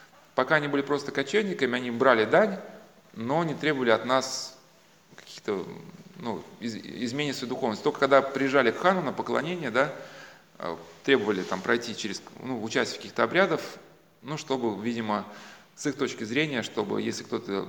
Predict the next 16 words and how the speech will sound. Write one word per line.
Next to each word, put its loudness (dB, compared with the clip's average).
хочет -2
хана 0
убить, -6
чтобы -4
этого -2
человека -6
как -4
бы -4
нейтрализовать 0
с -10
помощью -6
яз-, -10
языческих -6
обрядов. -2
И, 6
значит, 2